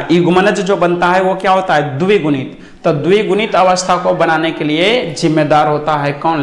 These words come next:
लैंगिक प्रजनन। और अलैंगिक प्रजनन में द्विगुणित अवस्था नहीं होता है। So, करेक्ट आंसर, आंसर नंबर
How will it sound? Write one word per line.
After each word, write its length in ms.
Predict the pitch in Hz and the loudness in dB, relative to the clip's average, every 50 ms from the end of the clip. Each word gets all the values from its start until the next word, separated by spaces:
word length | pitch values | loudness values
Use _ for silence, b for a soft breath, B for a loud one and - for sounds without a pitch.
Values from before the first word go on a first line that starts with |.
| 131 123 | -2 0
लैंगिक 500 | 123 123 131 143 143 143 175 190 - - - - - - | 0 0 0 0 2 2 0 0 -2 -4 -10 -12 -12 -6
प्रजनन। 640 | - 131 123 127 123 - 131 117 110 104 - - - - - B B B B B B | -6 -4 -4 -4 -2 -2 -2 -2 -2 -4 -6 -8 -12 -16 -18 B B B B B B
और 120 | 156 151 147 | 2 2 2
अलैंगिक 840 | - - - - 214 220 240 240 226 220 220 214 202 220 220 220 | 0 -2 -2 2 2 4 4 4 2 2 0 0 -2 -4 -4 -4
प्रजनन 400 | - 196 170 180 185 185 180 180 | -6 -6 -4 -4 -4 -4 -4 -4
में 340 | 175 180 202 220 220 165 135 | -4 -2 -2 -4 -4 -6 -6
द्विगुणित 520 | 135 160 165 160 143 147 156 165 175 175 165 | -2 -2 0 0 0 0 0 0 0 0 0
अवस्था 540 | 147 143 143 139 - - - - 202 240 285 - - - - | 0 0 -2 -4 -6 -6 -2 0 2 2 2 -2 -4 -8 -10
नहीं 360 | 127 113 - 117 117 113 117 | -10 -10 -10 -8 -8 -8 -6
होता 400 | 117 113 107 107 - - 110 107 | -6 -6 -8 -6 -6 -4 -4 -4
है। 220 | 117 127 104 - - - - - - - - - - - - - - - - - - - - - | -4 -6 -8 -8 -10 -14 -20 -20 -20 -20 -20 -20 -20 -20 -20 -20 -20 -20 -20 -20 -20 -12 -6 -4
So, 260 | - - 147 - - | 0 0 0 0 0
करेक्ट 320 | 139 135 143 143 143 - 165 | 0 0 0 0 0 0 -2
आंसर, 300 | 165 165 - 208 208 - | 0 0 2 2 2 2
आंसर 320 | 170 165 151 147 151 139 | 0 -2 -4 -2 -2 -2
नंबर 420 | 135 135 139 151 - - - - | -2 -2 0 0 -2 -2 -4 -8